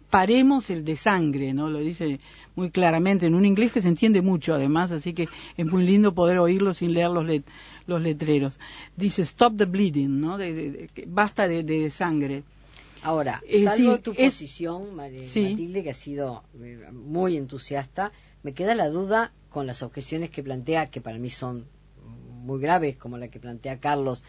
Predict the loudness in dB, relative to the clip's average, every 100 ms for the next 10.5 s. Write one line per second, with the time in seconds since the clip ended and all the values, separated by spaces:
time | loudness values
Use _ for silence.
0 | -20 -20 -20 -14 -4 0 0 0 -4 -4
1 | -4 -4 -2 -2 -2 -8 -12 -6 2 4
2 | 2 0 -2 2 0 2 0 0 -4 -4
3 | -4 -6 -8 -4 -2 -2 -4 -8 -4 -2
4 | -2 -4 -2 0 4 4 2 0 -2 -2
5 | -14 -20 -4 -2 0 2 2 2 2 2
6 | 2 0 0 0 2 4 4 2 0 0
7 | 2 2 2 -4 -6 -4 -4 -4 -4 -4
8 | -6 -10 -10 -10 -10 -6 -6 -6 -6 -6
9 | -4 -2 -2 -4 -14 -20 -20 -10 -8 -4
10 | -4 0 2 0 -2